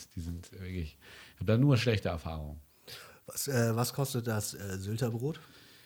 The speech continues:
Speaker 1: Das Sylter Brot, ähm, äh, also das ist halt ein Riesending, ne? Also es ist wirklich ein Riesending. Das ist also, wenn du jetzt ein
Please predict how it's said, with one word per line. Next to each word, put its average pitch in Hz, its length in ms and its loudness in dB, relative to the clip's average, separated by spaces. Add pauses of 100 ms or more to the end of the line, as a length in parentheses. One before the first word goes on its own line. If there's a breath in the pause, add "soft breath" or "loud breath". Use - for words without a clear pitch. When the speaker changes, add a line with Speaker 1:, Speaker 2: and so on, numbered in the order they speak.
(120)
Speaker 1:
Das 98 160 -2
Sylter 143 280 6
Brot, 127 640 -2
ähm, 107 580 0 (1160 loud breath)
äh, 175 40 -16 (720)
also 107 240 2
das 104 200 0
ist 131 140 -2
halt 113 260 0
ein 110 180 2
Riesending, 101 720 2
ne? 135 340 0
Also 90 180 -2
es 101 60 -2 (140)
ist 98 80 -4
wirklich 107 280 -2
ein 101 200 2
Riesending. 85 800 -2
Das 92 200 -4
ist 107 180 -4
also, 101 400 0 (260 loud breath)
wenn 98 80 0
du 104 80 4
jetzt 107 140 0
ein 101 240 2